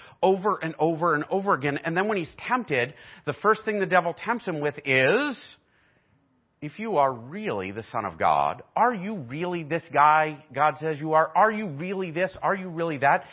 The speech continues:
And because he's been reading this stuff, he's rooted in this identity that he has in Christ. Or not in Christ, in the Father, because he is Christ. He can't be in Christ. He is Christ. Anyway, um,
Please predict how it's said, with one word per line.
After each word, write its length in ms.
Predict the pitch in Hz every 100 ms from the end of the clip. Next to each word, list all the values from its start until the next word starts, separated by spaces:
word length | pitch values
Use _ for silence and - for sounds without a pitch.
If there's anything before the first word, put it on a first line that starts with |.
| - - -
And 140 | 170
because 300 | 170 - 190
he's 140 | 196
been 240 | 151 160 139
reading 320 | 190 226 175
this 180 | 147 -
stuff, 200 | 143 135
he's 220 | - 170
rooted 800 | 127 143 190 269 254 190 117 113 -
in 200 | 175 175
this 160 | 170
identity 640 | 180 170 156 190 196 151 123
that 100 | 135
he 140 | 131
has 300 | 120 127 143 -
in 180 | 156 151
Christ. 500 | - 202 123 - _ _ _ -
Or 140 | - 135
not 220 | 147 147
in 120 | 131
Christ, 320 | - 113 113 -
in 180 | 175 175
the 80 |
Father, 480 | 151 185 170 107 76 _ _ - - -
because 240 | 139 156 127
he 100 | 117
is 120 | 95
Christ. 280 | 98 80 113
He 80 |
can't 200 | 113 123
be 160 | 107 104
in 100 | 101
Christ. 240 | 98 92
He 100 | 127
is 120 | 131 -
Christ. 280 | 82 78 - - - - _ - _ _ _ - - _ _ _ _ -
Anyway, 320 | 147 123 82 - _ _ _ -
um, 460 | 151 131 123 120